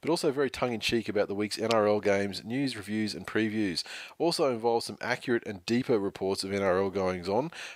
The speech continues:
Get fully involved with the Twitter banter, and it feels like you're with mates talking about footy rather than filtered information from news outlets. Nate will also help out anyone who asks him for help, so he's slightly forgiven for his Manly bias." Great pod.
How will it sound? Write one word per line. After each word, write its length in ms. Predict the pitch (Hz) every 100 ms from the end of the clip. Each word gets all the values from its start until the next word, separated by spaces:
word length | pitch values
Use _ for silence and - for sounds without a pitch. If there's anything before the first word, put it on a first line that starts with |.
| - -
Get 160 | 127
fully 400 | - - 156 147
involved 400 | 117 107 104 110
with 100 | 101
the 60 | -
Twitter 300 | - 117 107
banter, 300 | 95 95 104
and 80 | 98
it 80 | -
feels 280 | 113 117
like 200 | 113 95
you're 80 | 107
with 120 | 98
mates 260 | 92 98 98
talking 320 | - 101 104
about 160 | 98 80
footy 340 | - 104 104
rather 360 | 78 101 104 104
than 180 | 98 87
filtered 420 | - 104 - 92
information 520 | 95 98 87 95 101
from 180 | - 92
news 240 | 95 101
outlets. 500 | 98 98 - 87 - - - - -
Nate 200 | 135 147
will 100 | 123
also 220 | 143 139
help 240 | 110 127 120
out 160 | 95
anyone 240 | 113 127 107
who 100 | 101
asks 300 | 95 107 107
him 100 | 98
for 140 | 90
help, 320 | 92 107 - -
so 180 | - 98
he's 100 | 92
slightly 400 | - 117 92 107
forgiven 320 | 92 92 98
for 100 | 92
his 100 | 87
Manly 300 | 92 90 95
bias." 380 | 87 90 87 -
Great 220 | 101 78
pod. 260 | - 95